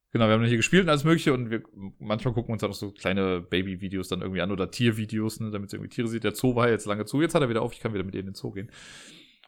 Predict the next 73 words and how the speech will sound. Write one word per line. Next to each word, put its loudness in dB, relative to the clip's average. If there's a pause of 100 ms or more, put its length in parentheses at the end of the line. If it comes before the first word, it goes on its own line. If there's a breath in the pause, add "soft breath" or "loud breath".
(160)
Äh, 6
und 2
dann 2
hatten 2
wir -2
eine 0
kleine 6
Diskussion 6
darüber, 8
wie 0
viel 4
Computerzeit 4
denn 4
gute 2
Computerzeit 2
ist, -4
ne? -4 (120)
Ich -8 (100)
war 2
der 4
Böse, 2 (100)
der 2
gesagt 4
hat, 0
irgendwann 4
ist -4
auch 0
mal -4
gut. -4 (1080 loud breath)
Und 0
dann 6
dachte 8
ich -8
mir 2
aber, 4
ja 6
komm, 0
ich -6
will 4
das 6
jetzt -4 (200)
ja -4
nicht -6
so, 0
man -6
kann 0
das -2
ja -2
pädagogisch -4
aufgreifen, -2
ne? -2
Wenn 2
sie -6
so -2
Interesse -2
daran -2
hat, -2
sich -12
irgendwie -6
Tiere 2
anzugucken -8
oder -6
sonst -2
was, -8
kann -4
man -4
das -4
ja -4
auch -4
irgendwie -4
anders -6
fördern -4
noch. -10